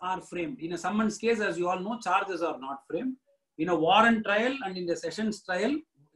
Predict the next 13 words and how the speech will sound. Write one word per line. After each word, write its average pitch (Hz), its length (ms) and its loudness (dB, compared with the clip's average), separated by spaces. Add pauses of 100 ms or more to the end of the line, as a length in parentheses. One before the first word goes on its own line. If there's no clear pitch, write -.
(100)
charges 196 500 2
are 156 240 -2
framed. 170 300 -4 (460)
Now, 285 220 4
after 285 340 2
the 262 140 4
charges 214 460 4
are 175 180 0
framed, 170 600 -2 (560)
section 208 520 2
two 285 200 10
forty-one 220 920 4 (1120)
of 214 280 8